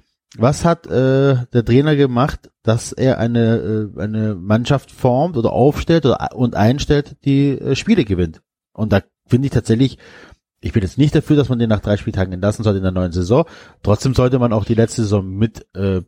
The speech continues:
berücksichtigen und die letzten Spiele. Und dann kann man tatsächlich auch sagen, „Okay, wir sehen jetzt seit zwölf Spielen, egal welches Spielermaterial er hat, keine große Entwicklung, eher Rückschritte und, ähm,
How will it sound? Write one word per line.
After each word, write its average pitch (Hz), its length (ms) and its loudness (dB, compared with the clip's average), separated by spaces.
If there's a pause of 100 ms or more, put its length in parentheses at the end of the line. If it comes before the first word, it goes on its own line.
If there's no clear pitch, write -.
berücksichtigen 139 720 0
und 135 100 -2
die 120 40 2
letzten 117 280 -2
Spiele. 120 300 0
Und 135 60 0
dann 120 100 2
kann 123 100 0
man 107 60 0
tatsächlich 156 280 0
auch 104 100 2
sagen, 98 260 0
„Okay, 98 320 0 (840)
wir 101 140 0
sehen 139 220 2
jetzt 165 120 0
seit 107 160 -2
zwölf 120 360 2
Spielen, 151 460 -2
egal 113 380 0
welches 110 220 0
Spielermaterial 139 760 0
er 156 140 2
hat, 185 240 0 (1120)
keine 123 260 2
große 127 260 0
Entwicklung, 120 440 -2
eher 131 400 2
Rückschritte 135 720 0
und, 123 380 -6
ähm, 110 500 -2